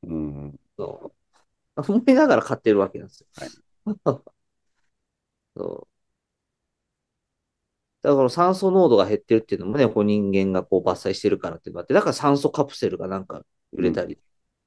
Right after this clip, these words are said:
Speaker 2: するし、
Speaker 1: うん。
Speaker 2: なんかそのね、人間、生物として異常なことをやったことによって、それを元に戻そうとしてビジネスが生まれてるって。なんか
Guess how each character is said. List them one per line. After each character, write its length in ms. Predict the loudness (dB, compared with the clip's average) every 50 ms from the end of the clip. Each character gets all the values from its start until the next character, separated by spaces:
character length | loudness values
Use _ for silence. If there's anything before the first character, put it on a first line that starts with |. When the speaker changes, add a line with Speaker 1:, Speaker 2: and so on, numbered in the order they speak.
| _ _ _ _ -10
Speaker 2:
す 80 | -8
る 120 | -8 -8 -8
し、 440 | -12 -16 -16 -16 -16 -14 -16 -16 -18 _ _ _ -12
Speaker 1:
う 100 | -8 -4
ん。 80 | 0
Speaker 2:
な 100 | 0 2
ん 20 | 2
か 100 | 2 2
そ 100 | 0 -2
の 60 | -10 -12 -20 _ _ _ -12
ね、 220 | -12 -12 -12 _ _ _ _ _ -8
人 320 | -6 -4 -2 -2 -2 -2 0
間、 240 | 0 -2 -2 -4 -4
生 260 | 2 6 8 8 8
物 160 | 8 6 0
と 100 | -4 -6
し 40 | -2
て 100 | 0 0
異 40 | 2
常 200 | 4 4 4 6
な 100 | 4 2
こ 120 | 2 2
と 80 | 4 4
を 40 | 6
や 120 | 6 6
っ 80 | 4 2
た 160 | _ -4 -4
こ 100 | -4 -2
と 140 | 0 0 0
に 80 | 0
よ 60 | -2 -6
っ 20 |
て、 60 | -6 -2
そ 120 | 2 4
れ 60 | 4 4
を 40 |
元 220 | 4 2 4 4 4
に 60 | 4
戻 220 | 4 6 4 4
そ 200 | 4 4 2 0
う 60 | 0 0
と 100 | -2 -18
し 100 | -18 -14
て 220 | -12 -12 -12 -12 _ _ _ _ _ _ _ _ _ _ _ _
ビ 100 | -6 -4
ジ 60 | -2 -2
ネ 60 | -4
ス 140 | -4 -8 -12
が 80 | -12
生 100 | -12 -12
ま 80 | -14 -14
れ 80 | -14
て 100 | -14 -16
る 80 | -16 -16
っ 40 | -18 _ _ _ -10
て。 280 | -10 -10 -10 -14 -20 _ _ _ _ _ _ _ _ _ _ _ _ _ _ _ _ _ _ _ _ _ -8
な 140 | -2 -2 -2
ん 40 | -2
か 260 | -2 -4 -6 -6